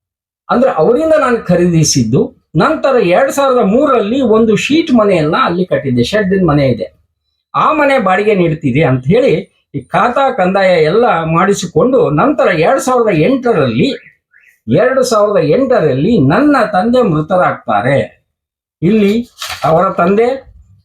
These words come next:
ರಾಮಚಂದ್ರ ನಾಯರ್ ಅವರು ಮೃತರಾಗ್ತಾರೆ. ನಂತರ ಆ ನಿವೇಶನವನ್ನ ನನ್ನ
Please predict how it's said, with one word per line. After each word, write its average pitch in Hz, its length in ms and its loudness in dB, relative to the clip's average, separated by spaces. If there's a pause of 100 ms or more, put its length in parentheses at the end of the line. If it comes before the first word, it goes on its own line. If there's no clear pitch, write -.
ರಾಮಚಂದ್ರ 220 520 0
ನಾಯರ್ 131 320 0
ಅವರು 123 160 2
ಮೃತರಾಗ್ತಾರೆ. 196 1000 0 (240)
ನಂತರ 269 380 0 (580)
ಆ 302 220 0
ನಿವೇಶನವನ್ನ 220 720 0
ನನ್ನ 233 340 2